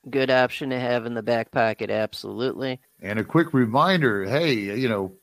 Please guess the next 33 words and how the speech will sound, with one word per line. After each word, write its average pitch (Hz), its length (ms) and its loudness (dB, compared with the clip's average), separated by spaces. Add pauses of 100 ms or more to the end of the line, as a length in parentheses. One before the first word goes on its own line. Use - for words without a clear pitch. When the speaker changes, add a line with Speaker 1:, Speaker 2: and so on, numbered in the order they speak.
Speaker 2:
Cashman 151 560 -2
for 98 160 -8
Houston, 107 480 0
they're 107 160 -2
coming 175 300 0
off 151 240 4
bye. 117 460 4 (640)
If 104 260 -2
that 123 260 -2
dude 135 280 2
did 120 120 0
not 113 200 -2
get 107 200 -2
picked 127 240 -4
up 110 180 -2
last 113 360 -4
week 113 240 -2
in 98 160 -2
waiver 113 340 0
wires, 90 560 -4
it 90 140 -10
looks 120 200 -6
like 117 160 -6
he's 127 260 -10
gonna 113 220 -4
be 113 200 0
the, 98 260 -4 (160)
the 92 80 -14
man 113 320 -4
in 90 100 -6
place 117 360 -6
of 80 100 -10 (100)
Perriman 131 540 -2